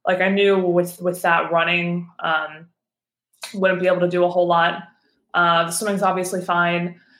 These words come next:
And then biking, I'm, I'm a good biker, but I'm very skittish on a bike.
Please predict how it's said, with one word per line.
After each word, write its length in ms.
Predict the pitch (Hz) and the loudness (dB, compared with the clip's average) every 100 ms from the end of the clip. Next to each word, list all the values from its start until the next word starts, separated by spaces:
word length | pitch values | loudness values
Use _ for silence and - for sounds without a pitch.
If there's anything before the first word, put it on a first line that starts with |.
| _ | _
And 140 | 196 196 | -2 2
then 400 | 180 180 175 175 _ _ | 4 4 0 -4 _ _
biking, 800 | 220 254 - 196 175 170 180 196 - _ _ _ _ _ _ | 0 0 0 -2 0 -2 -4 -8 -14 _ _ _ _ _ _
I'm, 600 | 190 196 202 196 190 190 _ | 0 2 0 0 -2 -4 _
I'm 400 | 190 208 208 190 - _ _ _ _ _ _ - | -4 -2 -4 -8 -12 _ _ _ _ _ _ -2
a 80 | 226 | -2
good 440 | - 370 330 185 | 2 2 2 2
biker, 540 | 185 185 185 151 - - _ | 2 2 0 -4 -6 -16 _
but 580 | 175 170 185 175 - - - _ _ _ _ - | -6 2 4 2 -2 -12 -14 _ _ _ _ -4
I'm 260 | 196 196 180 | -2 -2 0
very 360 | 196 202 202 | 2 4 2
skittish 560 | 196 - - 180 170 170 | 0 -6 -2 -2 -2 -4
on 100 | 160 | -6
a 40 | |
bike. 320 | 156 139 135 | -10 -16 -18